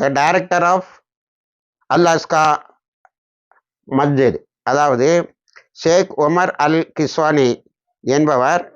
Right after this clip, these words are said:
சொல்லியிருக்கிறார், இந்த ஜோர்டான் ட்ரஸ்ட், அது ஜோர்டானுடைய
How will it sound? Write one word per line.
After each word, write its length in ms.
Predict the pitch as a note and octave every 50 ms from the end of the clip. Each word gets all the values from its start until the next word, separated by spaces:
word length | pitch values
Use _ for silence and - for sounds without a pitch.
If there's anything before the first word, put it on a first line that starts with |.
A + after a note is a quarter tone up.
| - -
சொல்லியிருக்கிறார், 680 | - C#3 D3 D#3 D3+ C#3+ C3+ A2+ C3 A#2+ C3 D#3+ E3+ - _ _ _ _ _ _ _ _ _ _ _ - - - _ _ _ _ _ -
இந்த 260 | D#3 D#3 D#3+ D3+ D3+ C#3+ C#3+ C#3 C#3 C3 A#2 - - _ _ _ _ _ _ _ _ _ _ _ _ _ _ _ _ _ _ _ _ - A#2+
ஜோர்டான் 420 | C#3 D3 E3+ F#3+ F#3 F3+ F3+ F3+ E3 - _ - -
ட்ரஸ்ட், 340 | D3 D3+ - - - C#3+ A#2 - -
அது 180 | - B2+ C3 C3
ஜோர்டானுடைய 640 | A#2+ C3+ D3+ E3 E3+ E3+ E3 D#3+ D3+ C#3+ D3 E3